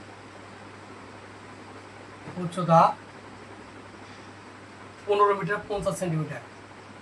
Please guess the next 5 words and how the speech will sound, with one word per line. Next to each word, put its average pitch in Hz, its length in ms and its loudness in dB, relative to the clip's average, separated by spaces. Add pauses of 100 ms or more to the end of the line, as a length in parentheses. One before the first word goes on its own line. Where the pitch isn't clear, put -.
(1040)
পনেরো 175 480 8 (1900)
মিটার 160 380 10 (1700)
পঞ্চাশ 170 600 4 (440)
সেমি। - 2000 0 (3750)
আমাদের 180 360 12